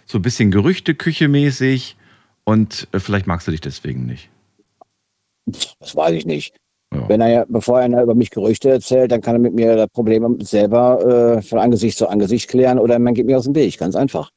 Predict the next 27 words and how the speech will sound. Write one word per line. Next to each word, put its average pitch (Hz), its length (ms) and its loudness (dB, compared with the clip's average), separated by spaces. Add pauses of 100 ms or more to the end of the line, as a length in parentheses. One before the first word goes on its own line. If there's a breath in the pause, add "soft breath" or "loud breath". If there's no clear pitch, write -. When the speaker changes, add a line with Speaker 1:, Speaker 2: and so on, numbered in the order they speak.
(120)
Speaker 1:
Das 90 120 -10
stimmt. - 360 -20 (260)
In 113 140 0
dem 151 180 4
Fall 143 220 -2
hast 127 180 -2
du 139 40 0
Speaker 2:
Ja. 120 60 2
Speaker 1:
dich 113 80 0
ja 120 60 2
jetzt 113 140 -2
entschieden, 107 420 -2
ihr 101 220 0
aus 71 140 -8
dem 69 120 -10
Weg 69 180 -10
zu 71 120 -12
gehen, 69 200 -8
was 123 120 -6
ja 160 120 0
auch 92 220 -2
zum - 180 -4
Speaker 2:
Ich 120 120 0
gehe 147 100 4
Speaker 1:
Ergebnis 147 220 2
führt. - 280 -12 (1200)
Speaker 2:
Tja, 131 180 0